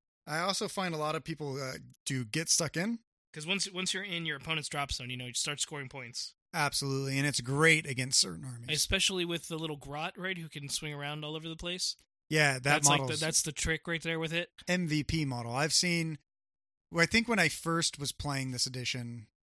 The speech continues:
Speaker 1: back at SoCal Open and Craft Worlds, my, uh, Emmanuel from Strategic Advantage would just use his little, his little dude and get, score, like,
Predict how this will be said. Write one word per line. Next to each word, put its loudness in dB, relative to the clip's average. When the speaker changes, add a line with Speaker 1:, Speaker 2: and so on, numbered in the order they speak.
Speaker 1:
back 2
at -8
SoCal 0
Open -10
and -12
Craft -2
Worlds, -10
my, -4
uh, -10
Emmanuel 2
from -8
Strategic -2
Advantage -8
would -8
just -2
use 0
his -2
little, -6
his -2
little 4
dude 6
and -2
get, 2
score, 4
like, 0